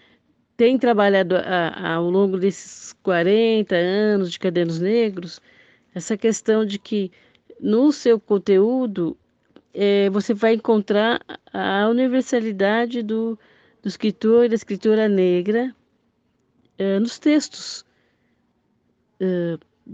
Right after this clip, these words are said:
esses autores estão escrevendo um, estão,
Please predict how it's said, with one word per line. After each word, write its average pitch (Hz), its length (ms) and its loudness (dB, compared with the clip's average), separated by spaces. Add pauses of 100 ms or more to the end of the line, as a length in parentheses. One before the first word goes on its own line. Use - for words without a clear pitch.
(240)
esses - 400 -8
autores 247 540 2
estão - 280 -2
escrevendo 226 800 -2 (960)
um, 101 320 0 (1400)
estão, 196 720 2